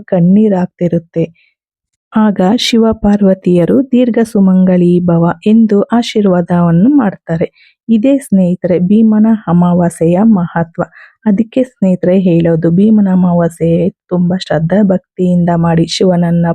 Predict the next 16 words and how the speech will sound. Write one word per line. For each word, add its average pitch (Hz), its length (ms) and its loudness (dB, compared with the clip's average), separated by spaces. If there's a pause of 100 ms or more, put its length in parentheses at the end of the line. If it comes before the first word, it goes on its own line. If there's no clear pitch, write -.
ಪ್ರಾರ್ಥಿಸಿ - 640 -6
ಪೂಜಿಸಿ 196 680 -4
ಅಂತ 175 280 -8 (180)
ಹೇಳ್ತಿರ್ತಾರೆ 170 640 -4
ನ-, 220 160 0 (260)
ನಮ್ಮ 214 320 4 (180)
ಹಿರಿಯರು. 196 500 0
ಈ 254 160 2
ಕತೆ 220 320 -2
ನನಗೆ 190 320 2
ನಮ್ 180 260 2
ತಾಯಿ 185 340 2
ಹೇಳಿದ್ದು. 175 560 0 (1000)
ನಿಮ್ 277 260 0
ಕೈಯಲ್ಲಿ 220 540 0
ಏನಾಗುತ್ತೋ 220 600 0